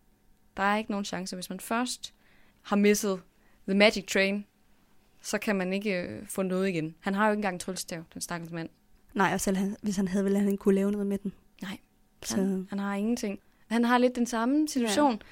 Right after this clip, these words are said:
Speaker 2: Ja.
Speaker 1: ikke? Som både Nick og Hulda, eller ikke, ikke Hulda lige i den her sammenhæng, men det her med, at man står udenfor. Han er en del af det magiske samfund, men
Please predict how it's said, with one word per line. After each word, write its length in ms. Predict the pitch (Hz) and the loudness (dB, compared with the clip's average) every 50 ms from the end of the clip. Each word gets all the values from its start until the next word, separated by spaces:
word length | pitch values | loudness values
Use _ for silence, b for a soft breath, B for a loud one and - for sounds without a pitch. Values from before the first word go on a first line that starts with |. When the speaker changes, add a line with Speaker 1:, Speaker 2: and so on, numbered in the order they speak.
| B B B | B B B
Speaker 2:
Ja. 60 | - | 4
Speaker 1:
ikke? 240 | 294 294 294 - - | 4 4 4 0 -2
Som 200 | - - 247 226 | 0 2 2 4
både 220 | 240 233 233 247 269 | 6 6 6 6 6
Nick 240 | 262 254 269 262 | 4 4 2 2
og 80 | - 226 | 2 0
Hulda, 400 | 214 220 247 254 269 285 247 214 - - | 0 2 2 2 2 2 0 -2 -4 -6
eller 120 | - - | -4 -2
ikke, 220 | - 196 208 - - | -2 -4 -4 -4 -4
ikke 140 | 240 - - | -4 0 2
Hulda 220 | 247 254 254 254 | 2 2 4 2
lige 180 | 226 214 214 208 | 2 0 0 0
i 40 | |
den 160 | 208 214 240 240 | 0 2 2 2
her 120 | 214 196 | 0 0
sammenhæng, 300 | 196 202 202 214 208 202 | -2 -2 -2 -2 -2 -4
men 100 | 202 196 | -4 -2
det 100 | 226 233 | -2 -2
her 80 | 233 220 | 0 0
med, 180 | 220 220 220 | 0 0 -2
at 120 | 214 208 208 | -2 -2 -2
man 140 | 214 208 | -2 -2
står 420 | 208 - - 247 240 - - b b b b b b b b _ - | -2 -2 -2 -2 -2 -2 -4 b b b b b b b b _ 2
udenfor. 420 | 247 247 240 226 - - 165 156 - - - b b b b b b | 4 4 4 4 2 -4 -10 -12 -14 -20 -20 b b b b b b
Han 180 | - 220 220 220 | -2 0 2 2
er 40 | |
en 80 | 214 214 | 4 4
del 180 | 220 262 269 254 | 4 4 4 4
af 60 | 220 | 2
det 80 | 208 | 2
magiske 320 | 214 208 202 202 - - - | 0 0 -2 -2 -4 -6 -6
samfund, 360 | - 185 185 202 - 202 | -6 -6 -6 -8 -8 -10
men 40 | 190 | -10